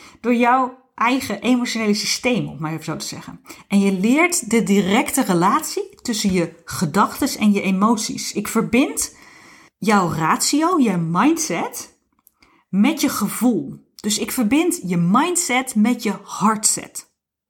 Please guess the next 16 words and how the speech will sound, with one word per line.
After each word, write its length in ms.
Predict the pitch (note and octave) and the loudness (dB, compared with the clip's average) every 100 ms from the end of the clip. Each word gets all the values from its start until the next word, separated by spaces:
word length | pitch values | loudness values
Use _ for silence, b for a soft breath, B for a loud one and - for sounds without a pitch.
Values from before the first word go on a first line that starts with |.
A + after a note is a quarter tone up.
| _ _ - | _ _ -16
Dat 200 | F3+ - | -10 -2
woord, 160 | B3 | 0
dat 120 | G3 | 0
hoor 180 | C#3+ G#3 | 0 2
je 100 | C#4 | 2
eigenlijk 240 | B3+ C4 B3+ | 2 0 0
niet 100 | B3 | 0
zo 60 | |
vaak. 180 | - B3 | 0 0
Het 100 | B3+ | -2
is 80 | - | -2
altijd 260 | G#3+ G#3+ G3+ | -2 -2 -4
over 180 | F3+ | -4
verander 380 | F3 G#3 A3+ G3 | 0 2 4 2
je 80 | E3 | 0
mindset. 560 | F3+ B3 C4+ D#4 F#4 | 0 0 0 -2 -6